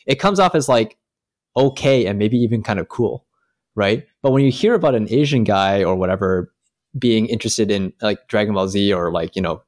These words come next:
shonen anime, like, it comes off as nerdy. You know what I'm saying? And I don't know if that's because, like, the Asian guys, like,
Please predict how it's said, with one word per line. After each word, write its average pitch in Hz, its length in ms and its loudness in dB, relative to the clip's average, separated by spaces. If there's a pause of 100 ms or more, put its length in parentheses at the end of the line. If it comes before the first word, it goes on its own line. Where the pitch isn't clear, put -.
(120)
shonen 101 380 -2
anime, 87 440 -2 (400)
like, 117 200 0
it 131 180 -2
comes 143 240 -4
off 127 200 0
as 101 120 -4
nerdy. 98 460 -2 (800)
You 120 80 -2
know 107 60 0
what 110 60 0
I'm 117 60 -2
saying? 143 400 -4 (260)
And 139 100 2
I 143 60 4
don't 170 220 2
know 175 120 2
if 139 60 0
that's 135 160 -2
because, 123 380 -2
like, 110 160 0
the 104 140 0
Asian 110 260 2
guys, 101 380 0
like, 90 240 -2